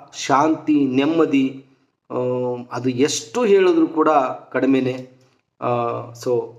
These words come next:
ಅದರ ಒಂದು ಕೃಪಾಶೀರ್ವಾದ, ಆ ಶಿರಡಿ ಸಾಯಿಬಾಬಾ ಮತ್ತೆ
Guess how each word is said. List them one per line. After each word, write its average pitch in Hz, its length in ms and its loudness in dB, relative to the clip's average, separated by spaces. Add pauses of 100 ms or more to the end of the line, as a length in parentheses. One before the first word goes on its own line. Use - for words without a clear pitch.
(160)
ಅದರ 113 180 -8
ಒಂದು 120 320 -6
ಕೃಪಾಶೀರ್ವಾದ, 123 800 -4 (560)
ಆ 110 240 -4 (200)
ಶಿರಡಿ 123 420 -6
ಸಾಯಿಬಾಬಾ 123 600 -4
ಮತ್ತೆ 120 500 -8